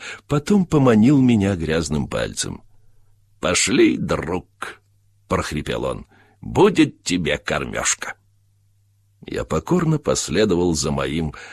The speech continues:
сомнительным знакомцем. Он вывел меня из садика на какую-то боковую улочку, потом через щель в заборе на пустырь,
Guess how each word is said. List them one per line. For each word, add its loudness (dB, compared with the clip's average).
сомнительным -2
знакомцем. -8
Он 4
вывел 4
меня 0
из -2
садика 0
на 2
какую-то -4
боковую -2
улочку, 2
потом 0
через -4
щель -2
в -8
заборе 0
на -4
пустырь, -2